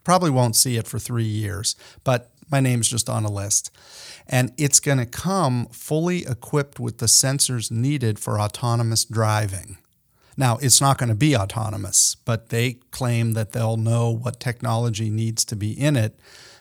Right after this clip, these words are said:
to support the life of the car for when that does become enabled. So literally, you can put a deposit on a robot car today.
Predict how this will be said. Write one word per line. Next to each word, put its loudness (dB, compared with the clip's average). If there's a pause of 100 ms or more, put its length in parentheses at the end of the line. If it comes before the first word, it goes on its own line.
to -2
support 0
the -4
life -2
of -12
the -6
car 2
for -4
when 2
that 0
does 0
become -4
enabled. -4 (500)
So 0
literally, 2
you 2
can -2
put -2
a 0
deposit 0
on 0
a 0
robot 0
car -2
today. -12